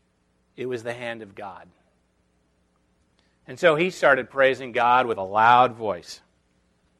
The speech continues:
And he came back to Jesus, and he fell on his face at his feet. And Luke says that he gives thanks to Jesus.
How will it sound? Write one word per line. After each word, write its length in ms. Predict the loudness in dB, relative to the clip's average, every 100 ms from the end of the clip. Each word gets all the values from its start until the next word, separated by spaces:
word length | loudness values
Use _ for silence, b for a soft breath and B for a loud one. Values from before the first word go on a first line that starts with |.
| _ _ _ _ b b b
And 120 | -2
he 80 | 0
came 280 | 0 -2 4
back 360 | 6 6 2
to 120 | -10
Jesus, 760 | -10 -4 -4 -4 -8 -14 -16 -20 _ _ _ _ _ -6
and 100 | -4
he 80 | -4
fell 420 | -2 6 10 10
on 200 | 8 -2
his 180 | -6 -10
face 460 | 0 4 4 0 -6
at 160 | -4
his 200 | -4 -8
feet. 500 | -8 -6 -6 -6 -18 _ _ _ _ _ _ _ _ _ _ _ -16
And 160 | -2
Luke 160 | 0 0
says 320 | 0 2 2
that 140 | 0 -6
he 140 | -10
gives 380 | -4 -2 -2 -10 _ _ -20 _
thanks 480 | -6 -6 -8 -18 -20 _ _ _ _ _ _ _ _ _ -18
to 180 | -14
Jesus. 720 | -12 -12 -14 -14 -20 _ -20